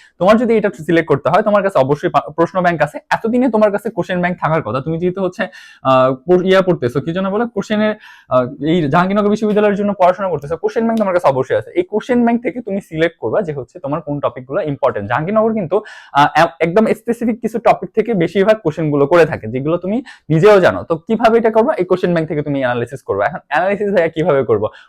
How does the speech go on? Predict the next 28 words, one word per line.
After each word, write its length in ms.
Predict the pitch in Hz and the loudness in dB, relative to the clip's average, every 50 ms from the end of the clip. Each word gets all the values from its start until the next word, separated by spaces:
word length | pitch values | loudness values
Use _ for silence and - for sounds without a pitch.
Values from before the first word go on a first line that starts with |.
| _ - | _ -2
অনেকগুলো 440 | - 170 214 233 208 214 233 240 214 | 0 0 0 0 2 2 4 4 4
বইতে 320 | 165 151 151 151 190 214 | 4 2 2 2 2 2
বা 140 | 190 156 127 | 4 4 2
হচ্ছে 200 | 127 - - 175 | 2 0 -2 -2
অনেক 220 | 135 139 175 180 | 0 0 -2 -2
কোশ্চেন 240 | - 190 - 202 190 | -4 -4 -4 -2 -4
ব্যাংকে 180 | 190 185 180 175 | -4 -2 -4 -4
দেখবা 240 | 143 135 - 214 | -4 -4 -4 -4
প্রথম 420 | 220 - 226 - - - 254 247 220 | -6 -4 -4 -6 -2 0 0 2 2
দিকে 180 | 208 196 202 | 2 2 2
দেওয়া 240 | 175 156 151 156 156 | 4 6 8 8 6
থাকে 260 | 160 175 143 - 147 143 | 6 2 -4 -2 -2 -2
এই, 180 | 143 - 160 160 156 160 160 | 0 0 -4 -4 -2 -4 -4
এই, 420 | 151 147 - - 151 156 151 143 - | -4 -4 -6 -6 -4 -2 -2 -2 -2
এই 100 | 160 160 | -2 0
টপিক 260 | 156 170 156 160 156 | 0 0 -2 -2 -4
থেকে 140 | - 170 151 | -2 -2 0
কয়টা 220 | 147 147 143 147 139 | 2 2 0 0 0
কোশ্চেন 260 | 143 143 143 147 143 | -2 -4 -4 -4 -8
আসছে, 340 | 135 - - - 151 139 135 _ _ - _ - | -8 -8 -8 -4 -4 -4 -4 _ _ -18 _ 0
ওই 100 | 160 170 | 0 2
টপিক 280 | 175 170 156 165 156 - | 2 2 0 0 -4 -2
থেকে 180 | 175 151 160 | -2 0 4
কয়টা 200 | 156 147 147 151 | 4 4 4 4
কোশ্চেন 320 | 143 143 143 143 170 147 143 | 2 2 0 0 0 -2 -2
আসছে, 240 | 135 139 - - 180 | -2 -4 -4 -8 -6
এগুলো 300 | 196 233 208 220 220 196 | -4 -2 2 4 4 4
যে 120 | 185 | 2